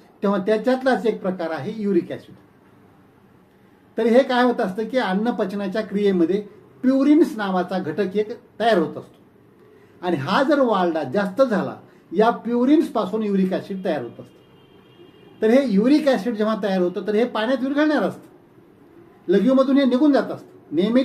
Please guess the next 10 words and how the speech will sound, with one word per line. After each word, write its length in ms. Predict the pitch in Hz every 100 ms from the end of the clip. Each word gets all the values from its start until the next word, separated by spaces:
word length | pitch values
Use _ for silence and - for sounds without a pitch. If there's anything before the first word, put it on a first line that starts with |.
| 254
तयार 200 | 214 233
होतच 260 | 202 302 247
असतं 220 | 185 180
हे, 120 | 185 220 - -
पण 100 | 220
लघवीमधून 480 | 226 240 269 277 302
निघून 260 | 311 262 180
जातं. 180 | 135 - - - _ - - - - - -
पण 240 | 247 269 190
जर 300 | 240 294